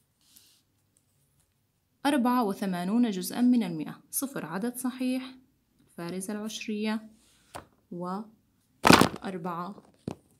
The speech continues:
وثمانون جزءًا من مائة. العدد التالي عشرون عدد صحيح، فاصلة ثلاث أجزاء من المائة.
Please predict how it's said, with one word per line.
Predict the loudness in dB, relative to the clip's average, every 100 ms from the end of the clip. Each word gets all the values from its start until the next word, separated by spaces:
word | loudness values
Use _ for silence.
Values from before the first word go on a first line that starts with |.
| -16 _ _ _ _ _ _ _ _ _ _ _ _ _ _ _ _ _ _ _ _ -20 _ _ _ _ _ _
وثمانون | -10 -8 -6 -6 -6 -8 -8 -10 -12 _ _ _ -10
جزءًا | -8 -6 -2
من | 0 0
مائة. | -2 -8 -18 _ _ _ _ _ _ _ -20 _ _ -20 _ _ _ _ _ _ _ _ _ -12
العدد | -10 -8 -8 -8
التالي | -10 -12 -10 -6 -2 -2
عشرون | -2 -8 -6 -4 -6
عدد | -6 -8 -6
صحيح، | -6 -8 -8 -8 -8 -16 -10
فاصلة | -8 -6 -8
ثلاث | -8 -8 -8 -8
أجزاء | -10 -10 -8 -6 -6 -2
من | -2
المائة. | 0 -2 -4 -12